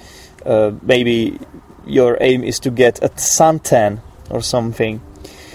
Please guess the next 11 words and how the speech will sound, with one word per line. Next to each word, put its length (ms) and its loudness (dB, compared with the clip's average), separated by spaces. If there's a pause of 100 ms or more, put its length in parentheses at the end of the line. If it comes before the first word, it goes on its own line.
(240)
Okay, 240 2
the 100 2
pronunciation 680 0
is 120 -2
to 80 0
sunbathe, 800 4
so 200 0
there 180 4
is 120 0
this, 240 -2
the, 400 2